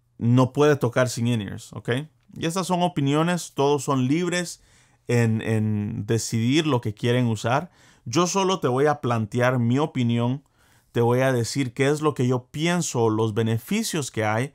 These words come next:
en usar in-ears. Y, y solamente es para que lo pienses, lo medites. Si, si a veces, si no te has animado en probarlo, creo que sería interesante que lo probaras. Ahora, te voy a decir de que cuando yo empecé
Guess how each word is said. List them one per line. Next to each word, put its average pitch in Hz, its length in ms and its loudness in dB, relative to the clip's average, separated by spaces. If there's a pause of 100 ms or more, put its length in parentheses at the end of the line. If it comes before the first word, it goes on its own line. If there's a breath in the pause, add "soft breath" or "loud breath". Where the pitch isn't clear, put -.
(300 soft breath)
en 113 160 -2
usar 117 400 -2
in-ears. 107 440 -2
Y, 113 320 -2
y 113 100 -2
solamente 165 560 0
es 165 120 -4
para 143 240 0
que 117 80 0
lo 110 180 -2
pienses, 156 460 0
lo 113 140 -2
medites. 160 640 -4 (360 soft breath)
Si, 117 440 0
si 117 160 -2
a 113 80 2
veces, 123 320 -2
si 123 160 0
no 131 160 4
te 160 80 2
has 156 140 0
animado 139 720 4
en 113 160 2
probarlo, 127 720 2 (540 soft breath)
creo 135 240 2
que 123 120 -6
sería 127 340 0
interesante 127 680 -2
que 113 80 -6
lo 104 160 -4
probaras. 101 500 -8
Ahora, 143 300 4
te 160 80 6
voy 202 160 6
a 359 100 2
decir 147 460 0
de 120 160 0
que 117 160 -4
cuando 123 440 4
yo 175 280 2
empecé 123 680 -2